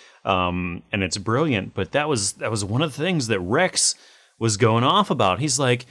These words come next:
every time that Pantera showed up wherever for a photo shoot or just to meet with fans, they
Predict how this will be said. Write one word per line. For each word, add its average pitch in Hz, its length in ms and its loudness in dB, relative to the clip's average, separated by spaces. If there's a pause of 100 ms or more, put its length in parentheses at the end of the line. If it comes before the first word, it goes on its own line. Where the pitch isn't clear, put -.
(280)
every 131 220 2
time 180 400 0
that 160 200 0
Pantera 147 500 0
showed 147 320 2
up 151 280 -2 (180)
wherever 143 720 2
for 101 200 2
a 90 60 0
photo 143 320 2
shoot 143 360 2
or 110 60 -2
just 104 200 -6
to 123 40 -2
meet 120 140 0
with 107 180 -6
fans, 147 500 0 (960)
they 120 540 4